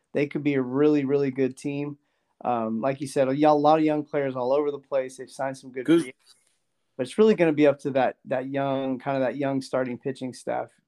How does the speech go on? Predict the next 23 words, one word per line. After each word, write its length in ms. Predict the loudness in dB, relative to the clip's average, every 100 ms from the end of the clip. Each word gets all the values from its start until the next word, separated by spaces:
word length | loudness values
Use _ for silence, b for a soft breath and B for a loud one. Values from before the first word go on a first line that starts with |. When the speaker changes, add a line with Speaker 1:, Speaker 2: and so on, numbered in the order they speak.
| -12
Speaker 1:
Uh, 220 | -8 -8
Speaker 2:
Yeah, 220 | -6 -6
'cause 240 | -8 -10 -8 -2
Graham 300 | 2 2 2
Ashcroft, 640 | 2 0 -2 -2 0 0
he 140 | -2
started 540 | -4 -4 0 0 0 -6
really, 320 | -4 -2 -2 -2
really 260 | -2 -2
good 300 | -4 -2 0
last 360 | 0 0 -2 -6
year, 120 | -8
got 200 | -4 -2
himself 420 | -4 -6 -4 -4 -6
an 80 |
extension, 640 | -18 -10 -4 -2 -2 -6 -6
and 100 | -4
then 140 | -6
kinda 300 | -4 -2 -2
fell 340 | -4 -2 -2 -2
way 240 | -2 0
off. 400 | 0 -2 -4 -8 -6
And, 280 | -4 -4 -8